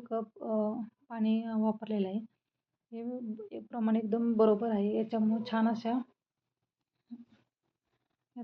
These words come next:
थापी वड्या बनतात. तर पाहू शकता, याला उकळी आलेली आहे. त्याच्यातच मी चवीपुरतं मीठ देखील टाकून घेतलेलं होतं.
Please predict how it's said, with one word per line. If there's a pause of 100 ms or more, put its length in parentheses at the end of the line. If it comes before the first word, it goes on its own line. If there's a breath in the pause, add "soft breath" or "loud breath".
थापी
वड्या
बनतात. (2000)
तर
पाहू
शकता,
याला
उकळी
आलेली
आहे.
त्याच्यातच
मी
चवीपुरतं
मीठ
देखील
टाकून
घेतलेलं
होतं.